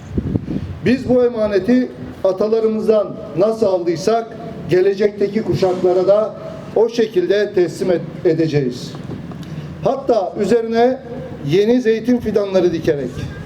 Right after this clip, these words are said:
iki milyon olan zeytin ağacı sayımızı üç milyona,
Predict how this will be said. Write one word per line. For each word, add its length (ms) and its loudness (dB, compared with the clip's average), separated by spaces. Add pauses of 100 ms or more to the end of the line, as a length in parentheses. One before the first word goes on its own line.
(840)
iki 220 2
milyon 340 2
olan 260 2
zeytin 340 2
ağacı 340 2
sayımızı 800 2 (1040)
üç 260 2
milyona, 580 2